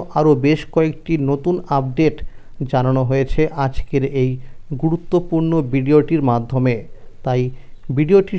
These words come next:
সম্পূর্ণ দেখার জন্য অনুরোধ রইল। ভিডিওটি সম্পূর্ণ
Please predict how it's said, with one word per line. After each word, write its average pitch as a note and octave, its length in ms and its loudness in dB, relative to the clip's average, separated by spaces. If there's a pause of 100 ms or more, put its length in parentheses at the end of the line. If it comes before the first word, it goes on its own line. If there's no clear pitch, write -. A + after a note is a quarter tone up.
(100)
সম্পূর্ণ D3+ 420 0
দেখার B2+ 380 0 (100)
জন্য D3 220 2 (600)
অনুরোধ D3 340 2
রইল। A#2+ 280 2 (800)
ভিডিওটি G#3 400 4
সম্পূর্ণ D#3 420 0